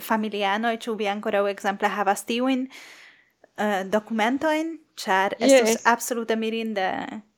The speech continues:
Speaker 1: vidi la, la evoluon de, de la aktivuleco, ne diru tiel, de
Speaker 2: Jes, mi havas ion, ĉu estis iam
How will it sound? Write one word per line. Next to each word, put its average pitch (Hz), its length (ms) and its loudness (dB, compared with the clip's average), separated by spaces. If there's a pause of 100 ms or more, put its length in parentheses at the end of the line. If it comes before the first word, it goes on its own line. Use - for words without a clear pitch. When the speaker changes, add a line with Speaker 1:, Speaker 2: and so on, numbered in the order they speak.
(140)
Speaker 1:
vidi 214 480 -2
la, 190 180 -2 (340)
la 214 260 -2
evoluon 202 600 -6
de, 180 160 -8 (1300)
de 208 160 -2
la 196 180 2
aktivuleco, 196 800 -4
ne 185 140 -10
diru 185 260 -8
tiel, 196 420 -8 (160)
de 196 260 -8 (1200)
Speaker 2:
Jes, 330 420 4
mi 294 160 8
havas 392 460 8
ion, 311 420 4 (800)
ĉu 302 260 -2
estis 311 340 0
iam 302 500 4